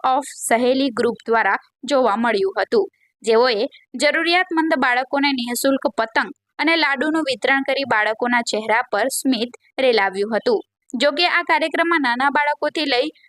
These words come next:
યુવાન, યુવક, યુવતીઓએ અવનવી ડિઝાઇન અને રંગબેરંગી પતંગો સાથે આકાશને રંગીન બનાવી ઉત્સવને યાદગાર બનાવ્યો હતો.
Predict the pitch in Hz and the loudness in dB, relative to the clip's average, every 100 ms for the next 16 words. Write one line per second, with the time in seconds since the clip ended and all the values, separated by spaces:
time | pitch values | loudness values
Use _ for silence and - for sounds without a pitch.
0 | - 269 302 302 320 349 269 262 262 285 | -6 -2 0 2 0 -2 -2 0 -2 -2
1 | - 240 233 240 240 262 202 - 262 277 | -4 -4 -4 0 2 2 0 0 -2 0
2 | 311 330 277 262 262 277 - 240 233 254 | 0 0 -2 0 0 0 -2 -2 -2 -2
3 | 285 294 302 277 269 - 214 - 226 220 | -2 -2 0 -2 -6 -6 -4 -2 0 0
4 | 233 220 226 254 - 202 - 208 262 262 | 2 0 0 -2 -2 -4 -2 -2 -2 -2
5 | 233 320 - - 285 302 311 349 285 233 | -2 -4 -16 -4 0 2 2 2 2 2
6 | 254 254 175 _ - 294 247 339 349 311 | 0 -2 -10 _ -8 -6 -2 0 2 2
7 | 320 277 208 196 214 240 330 311 254 196 | 2 2 0 -2 -2 0 2 2 2 0
8 | 196 208 247 | -2 0 2